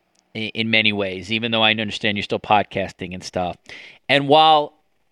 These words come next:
I think you have now learned that the benefit of being on air and visible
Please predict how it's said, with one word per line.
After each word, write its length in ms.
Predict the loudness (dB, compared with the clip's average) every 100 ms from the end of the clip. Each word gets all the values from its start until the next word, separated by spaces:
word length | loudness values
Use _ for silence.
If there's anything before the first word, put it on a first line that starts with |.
| _ _ _ _
I 60 | -6
think 240 | -4 -6
you 220 | -8 -10 -6
have 220 | -4 -2
now 180 | -2 -4
learned 480 | -8 -10 -10 -14 -18
that 360 | -10 -10 -10 -14 _ _
the 80 | -12
benefit 540 | -2 -2 -2 0 0
of 160 | 0 -6
being 280 | -6 -4 -4
on 200 | -4 0
air 240 | 0 -2
and 120 | -4
visible 540 | -4 -6 -6 -10 -10